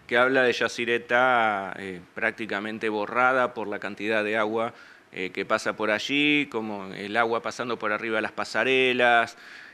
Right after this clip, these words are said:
Inclusive se habla de cifras siderales de caudales de agua que son totalmente irreales.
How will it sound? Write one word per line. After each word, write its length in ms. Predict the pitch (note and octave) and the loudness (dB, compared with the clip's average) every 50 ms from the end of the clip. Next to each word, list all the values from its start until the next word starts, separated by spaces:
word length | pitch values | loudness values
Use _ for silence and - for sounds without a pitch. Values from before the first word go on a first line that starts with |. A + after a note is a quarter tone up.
| - - | -12 -8
Inclusive 520 | A2 A2 G2 A2+ A2+ - C#3+ C#3 C3 A#2+ | -8 -6 -4 -4 -4 -2 0 2 2 2
se 180 | - - A#2 A#2 | 2 2 4 4
habla 400 | B2 B2 B2 B2+ B2 B2 A#2+ A2+ | 6 6 4 4 4 4 4 4
de 180 | A2 G#2+ G#2+ G#2 | 2 2 0 0
cifras 400 | - C#3 C3 - C3+ A#2+ - - | -2 -4 -2 0 0 0 0 -2
siderales 520 | - A2+ G#2+ G#2+ A2 B2+ C3 B2+ B2 A2 | -2 -2 -2 2 2 2 2 2 2 0
de 140 | A2 G#2+ - | -2 -2 0
caudales 420 | G#2 F#2+ G#2 A2 A2+ A#2 A2+ G#2 | 0 0 2 2 0 0 0 0
de 100 | G#2+ G#2+ | 0 2
agua 260 | A#2 B2 A#2+ A2+ G#2 F2+ | 2 2 2 0 -2 -4
que 80 | F#2 | -6
son 320 | F2+ - A2+ A2 A2 G#2+ G2 | -8 -6 -4 -4 -4 -6 -6
totalmente 560 | G2+ F#2+ - A2 G#2+ A2 A2 A2 A2 - A2 | -8 -6 -4 -4 -4 -4 -4 -8 -8 -8 -10
irreales. 680 | G#2 F#2 G#2+ A#2+ C3 C3+ C3+ B2+ B2 A#2+ B2 - - | -6 -4 0 2 4 4 4 2 2 -2 -2 -4 -10